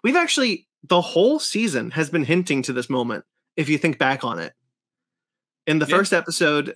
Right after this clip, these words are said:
Speaker 1: in the first episode, he says to Laris, oh, poor Laris. I hope she's okay.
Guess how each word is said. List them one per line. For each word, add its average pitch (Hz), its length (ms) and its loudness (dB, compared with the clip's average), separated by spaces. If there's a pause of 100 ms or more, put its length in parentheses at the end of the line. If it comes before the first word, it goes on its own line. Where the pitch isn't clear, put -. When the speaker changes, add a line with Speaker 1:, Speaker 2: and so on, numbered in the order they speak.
(140)
Speaker 1:
in 147 60 -6
the 131 60 -8
first 185 240 0
episode, 170 340 0
he 156 80 -4
says - 200 -2
to 147 80 -2
Laris, 127 600 0 (720)
oh, 170 60 -12
poor 151 280 -4
Laris. 120 540 -8
I 180 60 -2
hope 170 140 -4
she's 117 180 -4
okay. 120 400 -10